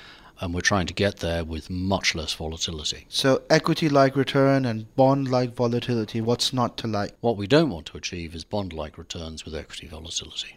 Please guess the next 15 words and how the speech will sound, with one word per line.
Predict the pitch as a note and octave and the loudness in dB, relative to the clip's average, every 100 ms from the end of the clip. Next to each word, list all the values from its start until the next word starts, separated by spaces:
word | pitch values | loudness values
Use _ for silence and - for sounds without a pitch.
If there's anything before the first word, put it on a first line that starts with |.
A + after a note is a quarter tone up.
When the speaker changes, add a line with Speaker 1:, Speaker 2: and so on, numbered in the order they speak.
| - | -14
Speaker 2:
Yes, | C3 C3+ B2+ G#2 - | -10 -8 -6 -4 0
<laughs> | |
that | C#3+ - - | 0 -2 -2
would | F#3 | 0
<laughs> | - F#3+ - - - - - - G3 - - - - E3+ | 2 0 0 0 0 0 0 0 0 -2 -4 -10 -8 4
obviously | D#3+ D3 D3+ D#3 | 8 8 6 6
that | D3 D3+ | 6 6
would | C#3+ | 4
be, | C#3 C#3+ | 4 2
that | C#3 C#3+ | 6 4
would | C#3 | 6
be | C#3 | 2
defeating | C3+ B2+ C#3 C3+ C3 | 0 0 0 0 -2
the | C3 | -2
purpose. | - B2 A#2 A2 | 0 0 0 -6